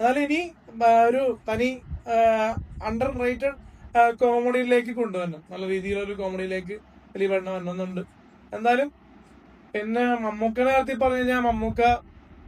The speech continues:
സീരിയസിന്റെ ആളാ. ഇപ്പൊ എല്ലാം, ഇപ്പൊ കളക്കാവലായിക്കോട്ടെ, ആ, പിന്നെ ക്രിസ്റ്റഫർ ആയിക്കോട്ടെ, പിന്നെന്താ പറയാ, ഭീഷ്മപർവ്വം ആയിക്കോട്ടെ, എല്ലാ പടങ്ങളും, ആ, ബ്രഹ്മയുഗമാണെങ്കിലും സീരിയസ് പടങ്ങളാണ്.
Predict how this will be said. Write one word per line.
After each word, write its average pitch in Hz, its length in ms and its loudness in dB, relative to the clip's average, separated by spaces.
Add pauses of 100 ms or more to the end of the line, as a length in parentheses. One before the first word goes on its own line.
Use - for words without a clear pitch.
(160)
സീരിയസിന്റെ 247 520 2
ആളാ. 185 180 2
ഇപ്പൊ - 840 -12
എല്ലാം, 220 380 4 (720)
ഇപ്പൊ 202 360 0 (840)
കളക്കാവലായിക്കോട്ടെ, 202 1000 2 (540)
ആ, 180 460 -2
പിന്നെ 190 200 -4
ക്രിസ്റ്റഫർ 202 540 -4
ആയിക്കോട്ടെ, 196 720 0 (880)
പിന്നെന്താ 185 400 -2
പറയാ, 180 220 0
ഭീഷ്മപർവ്വം 208 640 0
ആയിക്കോട്ടെ, 202 300 0
എല്ലാ 220 400 2
പടങ്ങളും, 277 560 2 (320)
ആ, 196 640 0 (360)
ബ്രഹ്മയുഗമാണെങ്കിലും 214 880 2
സീരിയസ് 202 440 -6
പടങ്ങളാണ്. 208 540 -4